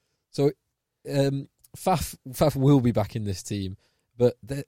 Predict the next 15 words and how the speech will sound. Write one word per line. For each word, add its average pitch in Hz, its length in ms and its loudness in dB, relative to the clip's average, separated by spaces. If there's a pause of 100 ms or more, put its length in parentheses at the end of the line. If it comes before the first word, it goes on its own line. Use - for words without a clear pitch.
the 120 140 -4
competition, 131 920 -2 (240)
and 120 80 -4
as 123 120 2
I 127 60 0
said 113 180 -4
before, 107 280 -4
competition 107 640 -6 (460)
that 156 240 -4
drives 127 420 -2
your 117 160 0
players 110 300 -2
to 117 100 -12
perform 107 380 -8
better. 101 400 -8